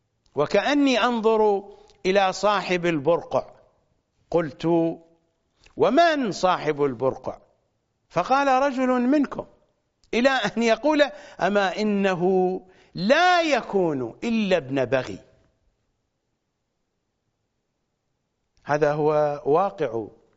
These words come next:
الحكم الشيعي في العراق في الزمن القريب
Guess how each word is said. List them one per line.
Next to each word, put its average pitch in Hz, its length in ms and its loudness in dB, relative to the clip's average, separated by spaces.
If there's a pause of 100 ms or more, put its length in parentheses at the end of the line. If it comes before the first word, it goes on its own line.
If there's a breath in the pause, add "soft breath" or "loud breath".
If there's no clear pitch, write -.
(680)
الحكم 143 540 -6
الشيعي 135 800 -6 (180)
في - 180 -10
العراق 226 880 0 (840)
في 147 100 -6
الزمن 151 640 -2
القريب 202 960 -4